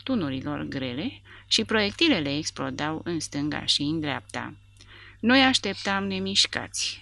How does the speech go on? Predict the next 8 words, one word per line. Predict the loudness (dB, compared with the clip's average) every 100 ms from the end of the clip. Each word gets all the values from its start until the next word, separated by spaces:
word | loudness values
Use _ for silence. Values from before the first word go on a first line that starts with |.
| 4
Lăsați-i | 6 6 4 0 0 -4
să | -4
se | -4 0
distreze”, | 0 0 -2 -4 -4 -6 -8 -4
a | -4
zis | -2 -4
bătrânul | -4 -4 -2 -2 -2 -2
sec. | -4 -4 -8